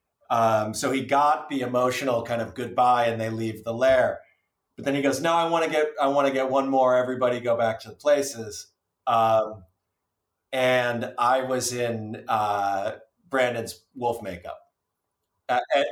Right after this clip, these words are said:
and wearing the stuntman outfit. And so he called, you know, "Shoot," and then opened the door. And, uh, we jump out,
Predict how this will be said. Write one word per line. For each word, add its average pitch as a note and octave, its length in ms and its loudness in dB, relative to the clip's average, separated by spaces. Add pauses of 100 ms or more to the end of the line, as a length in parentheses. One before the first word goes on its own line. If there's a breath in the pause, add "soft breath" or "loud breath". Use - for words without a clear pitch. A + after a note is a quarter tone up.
and D3 160 0
wearing C3+ 260 2
the B2+ 80 -4
stuntman B2 880 -2
outfit. A#2 560 0 (400 loud breath)
And A#2 340 -2
so A#2+ 380 2
he - 160 -6
called, B2+ 440 -2
you C3 100 -8
know, A2+ 160 -2
"Shoot," F3 440 0
and C3 220 -2
then B2+ 500 -2
opened C3+ 360 -2
the B2 60 -4
door. A#2+ 600 2 (460 loud breath)
And, A#2 680 -2
uh, A2+ 360 2
we B2+ 160 -4
jump B2+ 320 0
out, A2 380 2